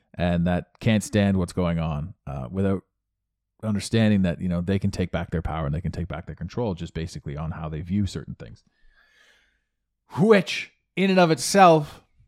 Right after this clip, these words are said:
is, uh, an entire other show. Um, but it's our recurring theme: breaking depression, breaking, um,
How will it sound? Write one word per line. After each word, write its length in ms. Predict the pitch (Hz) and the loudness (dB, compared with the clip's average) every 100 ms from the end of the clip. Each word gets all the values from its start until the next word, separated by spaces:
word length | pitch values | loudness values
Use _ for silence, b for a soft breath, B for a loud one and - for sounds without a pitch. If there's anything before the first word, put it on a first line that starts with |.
| _ - | _ -4
is, 500 | 147 143 127 - - _ - _ _ _ - | 0 2 2 -4 -10 _ -20 _ _ _ -6
uh, 280 | 95 101 101 - | 0 2 0 -2
an 180 | 107 113 | -4 -2
entire 640 | 107 - 110 110 104 98 _ _ | 0 4 6 6 4 2 _ _
other 340 | 101 95 87 87 | -4 -2 -2 -4
show. 480 | - 107 76 65 - | -2 0 0 -4 -10
Um, 240 | 90 82 82 | -8 -6 -6
but 100 | 95 | -6
it's 140 | 90 - | -8 -4
our 240 | 104 110 104 | 0 2 2
recurring 440 | 95 - 117 107 | 0 2 2 2
theme: 340 | - 139 113 92 | 0 -2 -2 -2
breaking 300 | 98 104 113 | -4 -4 -2
depression, 560 | 104 - 123 135 127 - _ _ | -2 -2 -2 -2 -2 -4 _ _
breaking, 420 | 92 92 87 87 - | -16 -10 -8 -8 -8
um, 420 | 87 80 76 | -10 -10 -10